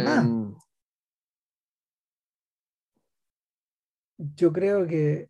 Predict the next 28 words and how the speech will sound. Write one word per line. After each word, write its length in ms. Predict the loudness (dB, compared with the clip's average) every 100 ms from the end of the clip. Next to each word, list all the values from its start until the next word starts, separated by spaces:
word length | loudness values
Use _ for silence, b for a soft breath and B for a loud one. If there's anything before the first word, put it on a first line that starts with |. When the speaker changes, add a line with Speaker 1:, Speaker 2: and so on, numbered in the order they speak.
| _
Speaker 1:
el 180 | -8 -2
personaje 540 | -2 -2 0 -2 -2
está 320 | -4 -2 0 0
a 40 |
estas 220 | 0 -2
alturas 380 | -2 0 0 0
más 220 | 0 -2
entre 200 | -4 -4
el 60 | -4
mundo 300 | -2 0 2
de 40 | 4
los 100 | 4
muertos 320 | 2 0 -2
que 80 | 0
en 80 |
el 40 | 2
mundo 220 | 2 2
de 40 | 2
los 160 | 2
vivos. 260 | 0 0 -2 b
Por 120 | _ 4
lo 100 | 4
menos 180 | 2
estaba 240 | -4 -4 -2
más 160 | -2
a 40 | -2
gusto 360 | 0 0 2
ahí. 180 | 0 0